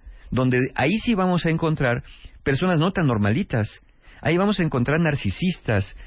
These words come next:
ahí vamos a encontrar personas manipuladoras, ahí vamos a encontrar personas controladoras.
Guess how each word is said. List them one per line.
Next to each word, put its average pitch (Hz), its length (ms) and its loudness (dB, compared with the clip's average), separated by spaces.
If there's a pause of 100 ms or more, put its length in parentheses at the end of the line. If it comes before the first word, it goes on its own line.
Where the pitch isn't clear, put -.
ahí 143 140 2
vamos 185 220 2
a 156 40 0
encontrar 139 340 0
personas 143 360 0
manipuladoras, 107 840 2
ahí 120 140 2
vamos 160 260 -2
a 143 40 0
encontrar 117 480 0 (360)
personas 139 420 0
controladoras. 107 880 0